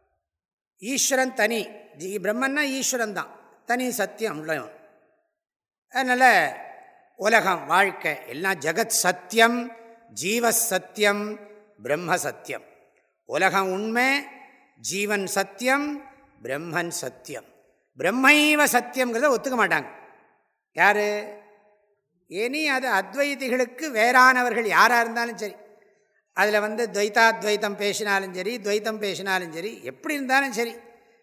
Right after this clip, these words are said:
ஒரு நாளும் பிரம்மனும் ஜீவனும் ஒண்ணாக முடியாது. வேணா சொல்லலாம், டோட்டலா ஜீவனும் பிரம்மனும் வேறேன்னு சொல்லலாம்.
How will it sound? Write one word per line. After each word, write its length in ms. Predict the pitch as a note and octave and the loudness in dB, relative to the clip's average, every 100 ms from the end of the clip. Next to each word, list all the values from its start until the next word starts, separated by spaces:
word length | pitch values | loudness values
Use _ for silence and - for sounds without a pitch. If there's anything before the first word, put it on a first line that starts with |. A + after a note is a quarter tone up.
| _ _ - | _ _ -8
ஒரு 280 | C3 G3+ B3 | -2 0 4
நாளும் 420 | A#3+ C4+ D4 A#3+ | 6 6 4 -2
பிரம்மனும் 520 | F#3+ A3+ C4 C4+ A#3 | -4 0 -2 -2 -4
ஜீவனும் 420 | E3 A3 A3 A#3 | -4 -4 -4 -6
ஒண்ணாக 360 | E3+ F#3+ F3+ E3 | -4 -2 -2 -4
முடியாது. 320 | D3 D3 - _ _ _ _ _ _ _ _ _ _ _ _ _ | -10 -12 -16 _ _ _ _ _ _ _ _ _ _ _ _ _
வேணா 360 | - D#3 B3 C4+ | -6 -2 0 0
சொல்லலாம், 480 | A#3+ A#3+ B3 B3+ B3+ | -2 -2 0 0 0
டோட்டலா 560 | G#3 B3 B3+ C4+ C4+ | 2 2 2 6 6
ஜீவனும் 440 | G3+ B3 B3 B3+ B3 | 4 -2 -4 -4 -2
பிரம்மனும் 400 | A#3 A#3 B3 A#3+ | -4 -2 -4 0
வேறேன்னு 360 | G#3 A3 A3+ | 0 2 0
சொல்லலாம். 560 | F3+ F3+ D#3 F3+ - - | -4 -4 0 0 -2 -10